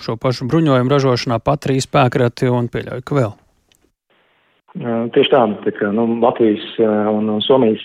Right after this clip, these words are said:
Speaker 2: aizsardzības drošības industrijas jau ir saistītas, un, eh, nu, noteikti arī, ka šeit ir vēl tālāks potenciāls izaugsmē. Jā, tāpēc arī, nu, loģistikas ķēdes, eh, noteikti tiks nostiprināts un arī būs noteikti vieglāk, eh,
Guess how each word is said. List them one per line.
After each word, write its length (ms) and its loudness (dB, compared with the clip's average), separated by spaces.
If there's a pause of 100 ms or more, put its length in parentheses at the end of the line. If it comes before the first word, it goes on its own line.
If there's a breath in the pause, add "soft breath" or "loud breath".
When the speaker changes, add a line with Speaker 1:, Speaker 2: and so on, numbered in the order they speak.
Speaker 2:
aizsardzības 540 -2
drošības 380 0
industrijas 520 0
jau 80 4
ir 160 2
saistītas, 640 2 (880 loud breath)
un, 320 2
eh, 240 4
nu, 240 4
noteikti 440 2
arī, 160 4
ka 100 0
šeit 260 2
ir 80 0
vēl 220 6
tālāks 400 2
potenciāls 500 -2
izaugsmē. 460 0 (280)
Jā, 140 -10
tāpēc 280 -6
arī, 120 -4
nu, 160 2
loģistikas 480 0
ķēdes, 320 2 (140)
eh, 120 -2
noteikti 400 0
tiks 140 -10
nostiprināts 720 -2
un 80 0
arī 160 4 (580 loud breath)
būs 220 4
noteikti 320 2
vieglāk, 560 4
eh, 160 4